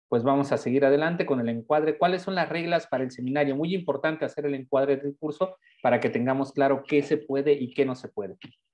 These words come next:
Bueno, el, el mis-, el link es el mismo, va a ser el mismo también el día de mañana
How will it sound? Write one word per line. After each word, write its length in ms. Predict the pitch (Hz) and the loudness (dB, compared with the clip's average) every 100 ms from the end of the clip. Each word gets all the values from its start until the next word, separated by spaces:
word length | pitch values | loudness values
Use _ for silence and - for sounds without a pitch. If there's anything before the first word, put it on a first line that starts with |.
| _ _ _ | _ _ _
Bueno, 180 | 131 127 | 2 4
el, 160 | 120 - | 2 2
el 160 | 127 | 2
mis-, 240 | 139 170 - | 2 2 2
el 180 | 135 135 | 2 4
link 240 | 214 277 | 4 4
es 140 | 156 - | 2 0
el 140 | 143 | 0
mismo, 420 | 165 190 226 285 | -2 0 0 0
va 120 | 156 | -2
a 20 | 135 | 0
ser 180 | 147 | 0
el 120 | 135 135 | 0 -2
mismo 360 | 147 147 143 | -4 -4 -2
también 300 | - 127 135 | -2 -2 -2
el 100 | 131 | -2
día 200 | 147 139 | 4 4
de 80 | 143 | 4
mañana 460 | 151 160 170 208 | 0 -2 -4 -4